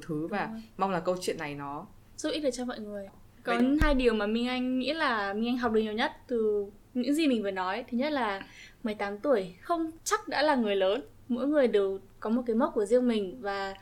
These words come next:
Speaker 2: cứ tự đặt ra cái mốc của riêng mình và nỗ lực thôi. Thứ hai là chúng ta nên đa dạng cái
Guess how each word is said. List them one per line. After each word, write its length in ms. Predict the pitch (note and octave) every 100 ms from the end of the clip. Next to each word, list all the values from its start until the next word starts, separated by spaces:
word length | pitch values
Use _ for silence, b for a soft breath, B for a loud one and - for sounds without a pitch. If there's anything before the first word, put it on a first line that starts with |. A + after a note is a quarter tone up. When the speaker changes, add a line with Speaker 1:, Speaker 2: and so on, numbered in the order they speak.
| -
Speaker 2:
cứ 80 |
tự 140 | D4 -
đặt 160 | A#3 A#3
ra 80 | A#3+
cái 60 |
mốc 180 | A#3 D4
của 120 | A3
riêng 160 | G#3 A#3+
mình 120 | A#3+
và 140 | G#3 G3
nỗ 200 | G3+ A3+
lực 160 | C#4+ C#4+
thôi. 280 | C4+ C4 B3 - - b b b - G#3+
Thứ 80 | B3+
hai 120 | C4+
là 80 | A#3+
chúng 160 | G#3+ G#3
ta 320 | B3+ C4+ B3+ -
nên 520 | A#3+ B3+ C4 C4 B3+ -
đa 200 | C4+ C4+
dạng 220 | B3+ C4 - -
cái 380 | G3 G3 A3